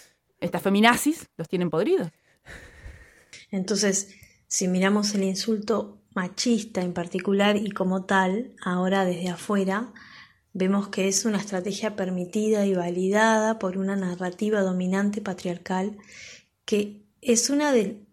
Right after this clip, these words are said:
Speaker 2: el insulto, ¿no? machista es una de las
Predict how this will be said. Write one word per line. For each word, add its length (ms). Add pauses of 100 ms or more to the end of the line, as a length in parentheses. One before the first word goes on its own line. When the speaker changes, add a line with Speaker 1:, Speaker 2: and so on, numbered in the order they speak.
(100)
Speaker 2:
el 120
insulto, 680
¿no? 200
machista 480
es 180
una 160
de 120
las 260